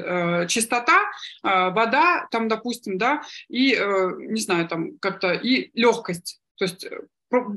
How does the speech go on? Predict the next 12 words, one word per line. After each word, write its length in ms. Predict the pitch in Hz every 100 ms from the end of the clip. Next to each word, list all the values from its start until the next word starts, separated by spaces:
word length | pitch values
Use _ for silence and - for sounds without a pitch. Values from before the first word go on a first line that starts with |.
| -
и 200 | 233 240
вот 220 | 214 240 269
это 160 | 262
вот 160 | 202 202
все 240 | - 339 381
вы 100 | 202
должны 360 | 202 220 254
по-, 240 | 220 208 -
показать. 480 | - 214 202 165 - - - - -
М, 360 | - 185 170 170
то 80 | 220
есть, 340 | 214 - -